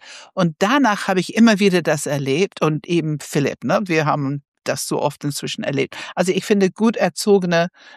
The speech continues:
Männer und Frauen, und das ist ein bisschen ein komischer Begriff, was es heißt ist, wenn unsere Eltern oder die Eltern nicht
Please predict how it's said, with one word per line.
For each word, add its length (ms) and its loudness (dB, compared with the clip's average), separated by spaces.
Männer 560 2
und 220 -4
Frauen, 520 -2
und 160 -2
das 160 -8
ist 140 -4
ein 120 0
bisschen 260 -4
ein 20 -14
komischer 400 -2
Begriff, 360 -2
was 180 0
es 180 -4
heißt 320 0
ist, 220 -2
wenn 140 2
unsere 340 2
Eltern 560 2
oder 180 0
die 220 -2
Eltern 560 2
nicht 340 2